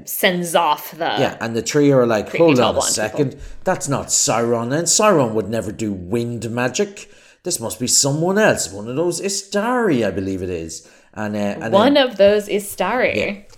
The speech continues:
Speaker 1: I wonder which one. I wonder if it's the one who we canonically know is besties with hobbits.
Speaker 2: It could, um, Sarah, it could be. Could be. And
Speaker 1: It
Speaker 2: you
Speaker 1: could
Speaker 2: say
Speaker 1: be.
Speaker 2: besties, but I say related through blood.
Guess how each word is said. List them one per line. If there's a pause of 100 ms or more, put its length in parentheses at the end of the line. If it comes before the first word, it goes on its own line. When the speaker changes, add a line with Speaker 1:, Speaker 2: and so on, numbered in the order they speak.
(280)
Speaker 1:
I
wonder
which
one.
I
wonder
if
it's
the
one (280)
who
we
canonically
know
is
besties
with
hobbits.
Speaker 2:
It
could,
um, (100)
Sarah,
it
could
be. (640)
Could
be. (420)
And
Speaker 1:
It
Speaker 2:
you
Speaker 1:
could
Speaker 2:
say
Speaker 1:
be.
Speaker 2:
besties, (240)
but
I
say (240)
related (640)
through
blood.